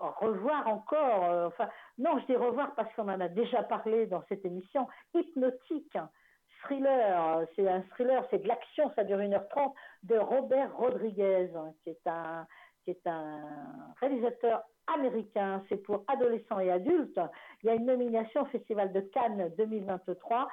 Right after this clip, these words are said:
en séance de minuit. Et vous retrouvez, euh, entre autres, Ben Affleck,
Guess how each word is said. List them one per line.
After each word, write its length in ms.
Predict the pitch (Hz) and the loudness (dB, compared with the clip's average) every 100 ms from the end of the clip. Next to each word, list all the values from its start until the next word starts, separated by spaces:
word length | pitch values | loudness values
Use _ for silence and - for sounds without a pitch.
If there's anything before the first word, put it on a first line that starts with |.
| - - | -10 -4
en 140 | 196 202 | -4 0
séance 380 | 220 226 277 - | 0 2 0 -4
de 200 | 175 214 | -4 -4
minuit. 600 | 226 185 214 202 190 185 _ _ _ | -2 -2 -2 0 -2 -4 _ _ _
Et 120 | 208 | -2
vous 180 | 208 247 | 2 2
retrouvez, 480 | 247 - 233 247 262 | 2 0 0 0 2
euh, 400 | 277 233 202 202 | 4 4 2 0
entre 320 | 214 220 - | -2 -2 0
autres, 320 | 285 277 190 | 0 0 -4
Ben 280 | 185 247 226 | 0 0 0
Affleck, 420 | 214 - 277 320 | -4 -4 -6 -6